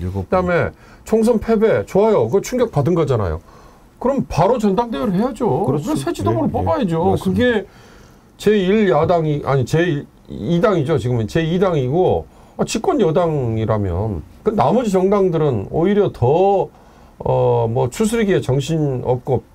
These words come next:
Speaker 2: 시간이 필요하다. 이게 말이 되지만 아, 면면을 이어오는 보수 정당인데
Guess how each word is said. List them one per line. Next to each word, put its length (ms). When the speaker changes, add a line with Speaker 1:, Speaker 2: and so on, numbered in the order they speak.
Speaker 2:
시간이 380
필요하다. 420
이게 220
말이 260
되지만 600
아, 100
면면을 580
이어오는 560
보수 340
정당인데 1500